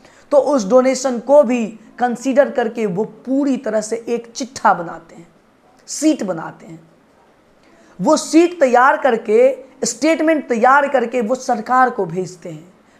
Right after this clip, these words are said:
पहले के ज़माना में ऑफलाइन हुआ करता था,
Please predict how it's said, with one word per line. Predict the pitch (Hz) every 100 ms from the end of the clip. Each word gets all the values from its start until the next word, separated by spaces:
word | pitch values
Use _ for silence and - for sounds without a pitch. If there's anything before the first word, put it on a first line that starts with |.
| _
पहले | 247 269 269
के | 254
ज़माना | 208 233 269 285
में | 269 -
ऑफलाइन | 240 247 196 202 269 247
हुआ | 220 180
करता | 185 180 180
था, | 175 180 -